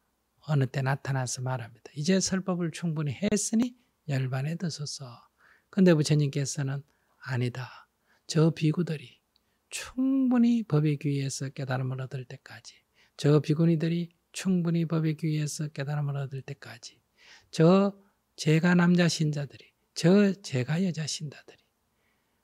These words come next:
법의 귀에서 충분히 깨달음을 얻을 때까지 나는 법을 설하리라." 그랬는데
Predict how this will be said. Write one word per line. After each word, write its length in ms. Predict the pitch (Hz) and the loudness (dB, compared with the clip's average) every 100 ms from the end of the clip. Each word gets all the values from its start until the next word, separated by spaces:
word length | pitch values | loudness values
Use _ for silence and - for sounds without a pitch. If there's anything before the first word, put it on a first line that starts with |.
| - | -4
법의 340 | 151 135 123 | 0 2 2
귀에서 580 | 123 120 110 - - - - - _ _ _ _ _ | -2 -12 -16 -12 -12 -12 -18 -20 _ _ _ _ _
충분히 720 | - 208 202 185 185 185 - _ _ - | -12 -2 0 0 0 -2 -6 _ _ -18
깨달음을 480 | 143 156 139 131 135 | -8 -2 0 0 -2
얻을 300 | 131 147 143 | -6 -8 -10
때까지 640 | 135 - 120 117 123 175 | -12 -14 -14 -12 -14 -16
나는 340 | - 117 123 123 | -8 -4 -4 -4
법을 300 | 117 120 120 | -8 -10 -10
설하리라." 540 | - 110 101 - - - - _ - - _ _ _ _ _ - _ _ - - - - - - - - | -10 -12 -16 -18 -20 -20 -20 _ -20 -20 _ _ _ _ _ -20 _ _ -10 -10 -18 -20 -20 -20 -20 4
그랬는데 580 | 147 143 135 127 123 | 10 10 10 8 8